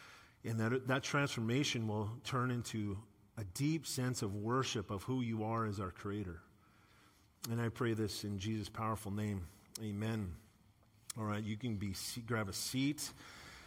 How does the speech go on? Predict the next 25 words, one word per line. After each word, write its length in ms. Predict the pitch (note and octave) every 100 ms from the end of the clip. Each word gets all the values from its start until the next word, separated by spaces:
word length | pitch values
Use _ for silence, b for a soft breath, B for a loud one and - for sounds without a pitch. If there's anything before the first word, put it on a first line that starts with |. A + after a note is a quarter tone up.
| B
And 140 | A#2+ A#2+
if, 120 | A2
kids, 300 | - E3 C#3+
you 80 | D3+
don't 240 | D#3+ D3+
have 220 | C3+ D3+
one 100 | D3+
of 60 | D3
these, 240 | C#3+ D3
there's 180 | C#3+ B2
an 160 | B2 B2
extra 380 | D3+ D3 - C3+
here. 540 | A2 D3+ D#3 D#3+ E3
And 340 | C#3+ B2 A#2+ A#2+
Linda's 640 | B2+ D3 D#3+ D3+ - - - C3+
got 280 | C#3+ C3+ -
this 420 | C3 G#2 - - -
treat 460 | - D#3 E3+ B2
bucket. 380 | C3 A#2 - A#2+ - - -
So 240 | - C#3+ B2
if 160 | A#2
you 40 | C#3+
do 120 | B2+
your 220 | E3 D3+
homework, 520 | C3 E3 D#3 C3 C3